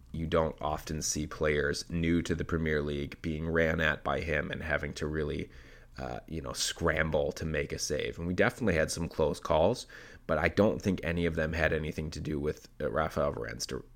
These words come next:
defending. I think he looked, uh, very sturdy, and I'm really happy to see that relationship develop with Harry Maguire as we really start to see another true center back, center back pairing like we used to have.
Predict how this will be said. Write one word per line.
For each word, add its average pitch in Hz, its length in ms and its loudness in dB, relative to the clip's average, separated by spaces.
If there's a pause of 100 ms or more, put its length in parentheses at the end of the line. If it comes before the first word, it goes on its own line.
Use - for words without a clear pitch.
(120)
defending. 58 520 -6
I 76 80 -4
think - 240 -6
he 65 100 -8
looked, - 360 -6 (500)
uh, 60 280 -4
very 87 480 10
sturdy, 67 460 0 (320)
and 73 400 -6
I'm 80 380 -2 (160)
really 87 400 4
happy 80 380 0
to 80 120 -2
see 78 260 -2
that 76 280 0
relationship 76 640 -2
develop 80 460 0
with 82 160 0
Harry 76 320 2
Maguire 76 720 2
as - 160 -4
we 71 100 -2
really 73 240 -2
start 76 260 0
to 80 80 -6
see 78 300 0
another 76 640 0 (320)
true 80 420 6
center 73 340 0
back, 73 300 0
center 69 280 -4
back 65 280 -4
pairing 71 300 -6
like 76 200 -4
we - 120 -4
used - 220 -8
to 76 80 2
have. - 260 -6